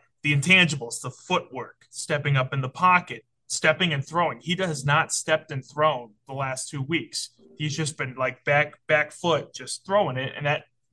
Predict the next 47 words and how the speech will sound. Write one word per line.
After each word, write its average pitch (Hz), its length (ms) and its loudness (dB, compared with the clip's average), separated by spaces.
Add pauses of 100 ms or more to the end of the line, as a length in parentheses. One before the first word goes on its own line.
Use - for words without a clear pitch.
(160)
l-, 139 140 -8 (160)
lets 147 220 -2
that 135 200 -4
ball, 143 320 0 (140)
if - 80 -14
you 151 60 -2
watch 156 260 6
the 139 80 -8
games, 135 400 -2 (300)
that 143 160 2
ball 156 200 4
just 139 280 -8
hangs 156 500 0
up - 180 -10
there. - 200 -18
You'll 247 100 2
see 294 240 0
it 269 80 4
on 226 140 4
Saturday. 196 500 0
That 190 160 -6
ball's 202 240 0
gonna 170 220 -4
hang, 170 200 -2
oh, 139 140 2
unless 175 220 2
he 170 80 -4
changed 214 440 -2
it, 123 120 -12
hopefully. - 460 -10 (220)
<laughs> - 380 0
But 160 160 6
he, 185 260 4 (360)
he, 190 360 2
he, 196 380 -4
the 180 80 -4
ball 220 180 2
hangs 196 420 0
up - 120 -10
there, 139 140 -4
and 139 100 -2
that 160 120 0
allows 147 360 0
the 135 280 -6 (240)
defensive 175 440 -2
backs 143 320 0
to, 147 120 -8